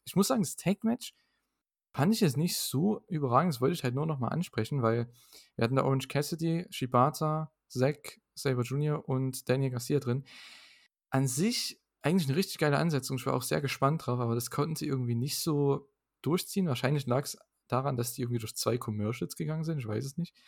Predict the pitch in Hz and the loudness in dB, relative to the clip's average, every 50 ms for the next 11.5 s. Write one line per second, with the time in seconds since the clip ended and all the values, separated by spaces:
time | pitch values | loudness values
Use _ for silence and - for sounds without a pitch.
0 | - - - - - - _ _ _ _ _ _ - 120 123 127 139 127 120 120 | -20 -20 -20 -20 -20 -20 _ _ _ _ _ _ 0 0 0 2 0 -2 0 -2
1 | 123 120 - - 123 123 123 131 131 - 123 113 113 - - - 120 139 147 127 | -4 -2 0 0 2 2 2 0 -2 -2 -2 -4 -4 -2 2 4 6 6 6 4
2 | 107 104 113 120 - 117 110 110 113 110 - - 131 135 - 135 120 - - 113 | 2 0 0 0 2 2 2 2 2 2 2 4 2 4 2 0 -2 -2 0 2
3 | - 120 127 131 143 127 - - 131 127 123 127 123 123 123 117 107 - - 113 | 2 2 4 4 2 0 2 0 0 2 2 2 2 2 0 -2 -2 -2 -2 -2
4 | 110 107 - 110 107 117 - - 107 - - 113 117 117 113 107 - 113 110 110 | -2 -2 -4 -6 -6 -6 -6 -8 -6 -2 0 2 2 2 2 0 -2 -2 0 0
5 | 110 110 110 - - 104 101 - 117 117 127 117 123 135 127 120 - _ _ _ | 0 0 -2 -2 -2 -4 -2 -2 -2 -2 -2 -4 -6 -8 -12 -12 -14 _ _ _
6 | - - 123 - 120 120 123 120 - - 131 - - - - - - - - 180 | -6 -6 -2 0 0 0 0 0 -2 -4 -4 -6 -8 -14 -18 -20 -8 -4 -4 -4
7 | - - - - - 190 185 - 139 127 - - 147 127 135 135 139 139 127 120 | -4 -4 -8 -8 -6 -6 0 2 2 2 4 2 4 8 10 10 10 10 8 6
8 | 123 143 147 - 143 143 143 143 143 139 - - - - - - - - - - | 4 2 4 2 0 0 0 -2 -4 -6 -8 -12 -20 -20 -20 -20 -20 -20 -12 -6
9 | - 120 120 120 117 113 - 139 135 - 135 127 127 131 131 127 120 117 - - | -2 0 2 2 0 0 0 0 2 4 6 6 6 6 4 2 0 0 -2 -4
10 | - - 117 117 120 120 120 120 123 - 123 120 120 - - 131 139 135 - - | -2 2 4 4 6 6 4 2 0 -2 -4 -4 -4 -2 0 0 0 0 -2 -6
11 | - 120 120 117 117 117 113 113 - | -4 -2 0 2 2 2 0 -2 -4